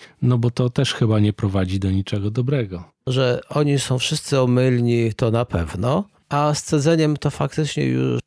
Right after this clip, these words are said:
Speaker 2: w Biblii jest o tym mowa, żeby nie cedzić za bardzo, uważać na to,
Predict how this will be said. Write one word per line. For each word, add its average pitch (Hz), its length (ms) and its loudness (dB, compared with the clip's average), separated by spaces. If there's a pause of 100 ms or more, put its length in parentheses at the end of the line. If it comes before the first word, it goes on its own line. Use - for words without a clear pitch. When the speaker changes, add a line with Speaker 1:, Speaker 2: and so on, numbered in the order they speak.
(140)
Speaker 2:
w 123 140 -8
Biblii 123 600 -4
jest 139 220 -2
o 160 60 0
tym 170 200 -2
mowa, 180 420 0 (300)
żeby 123 280 -2
nie 120 120 0
cedzić 127 580 -4 (220)
za 135 260 -2
bardzo, 135 580 2 (360)
uważać 127 640 0
na 151 120 0
to, - 340 0